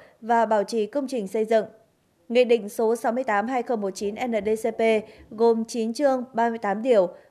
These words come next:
có hiệu lực thi hành từ ngày mùng một tháng mười năm hai nghìn không trăm mười chín, quy định chi tiết các nội dung quản lý chi phí đầu tư xây dựng,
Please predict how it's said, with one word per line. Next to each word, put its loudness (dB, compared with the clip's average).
có 4
hiệu 2
lực 0
thi -2
hành -2
từ -4
ngày -2
mùng -4
một 0
tháng -6
mười 0
năm -4
hai -4
nghìn -4
không -4
trăm -2
mười -4
chín, 0
quy 0
định -2
chi -6
tiết -6
các -2
nội -2
dung -2
quản -2
lý 0
chi -6
phí -6
đầu 0
tư 0
xây -2
dựng, 0